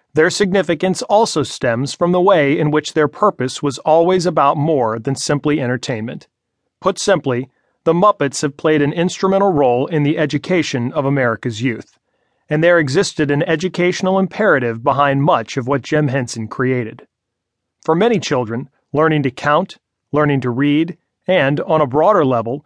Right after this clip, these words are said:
learning to make sense of the world have all involved the Muppets, either on Sesame Street or the many other movies and shows that have featured Jim Henson's characters. Of course, Henson's genius was also on display in the way he was able to captivate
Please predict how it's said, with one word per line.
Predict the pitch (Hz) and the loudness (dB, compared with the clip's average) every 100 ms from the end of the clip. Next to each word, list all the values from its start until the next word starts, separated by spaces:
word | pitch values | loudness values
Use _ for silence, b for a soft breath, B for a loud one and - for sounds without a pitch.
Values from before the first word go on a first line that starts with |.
| _ - | _ 0
learning | 175 226 226 | 2 4 2
to | 190 | 2
make | 190 180 | 0 0
sense | - - 196 - | -2 0 0 0
of | 196 | -4
the | 190 | -2
world | 180 143 123 120 123 123 _ | 0 2 2 0 -4 -10 _
have | 160 139 | -2 -2
all | 175 147 147 151 | 2 6 6 4
involved | 180 165 135 120 117 113 | 2 0 0 0 0 -2
the | |
Muppets, | 127 123 - 104 - - _ _ _ _ | -2 -2 -4 -14 -16 -16 _ _ _ _
either | 180 180 165 156 | 0 2 4 4
on | 143 | 2
Sesame | - 202 - 143 | 2 2 2 -2
Street | 117 - 117 113 - _ _ - | -4 -6 -6 -6 -10 _ _ -2
or | 170 | 2
the | 180 | 2
many | 196 220 | 4 4
other | 214 208 202 | 4 2 2
movies | 170 156 156 160 | 2 2 2 0
and | 156 147 | 0 -2
shows | - 165 117 123 117 | 2 2 2 0 -2
that | 127 | -2
have | 127 - | -2 -2
featured | 139 - 127 117 | -2 -2 -4 -2
Jim | 143 143 | -2 0
Henson's | 123 113 - 123 | -2 -4 -6 -8
characters. | - 131 113 - 69 - - _ _ _ _ _ _ _ | -4 -4 -4 -6 -14 -14 -18 _ _ _ _ _ _ _
Of | 156 - | -6 0
course, | 185 180 - | 2 2 -2
Henson's | 180 196 - 160 120 | -2 -2 0 -2 -2
genius | 147 185 139 113 - | 0 2 0 -4 -4
was | 135 | 0
also | 156 170 - 143 | 2 2 0 -2
on | 127 | 0
display | 123 - - 165 127 107 - | -2 -8 -2 0 0 -2 -4
in | 147 | 0
the | 151 | 2
way | 160 185 | 2 2
he | 165 | 0
was | 208 165 | 0 2
able | 160 135 135 | 0 0 -4
to | 139 | -4
captivate | - 175 - 117 113 135 | -2 -2 -2 -6 -6 -8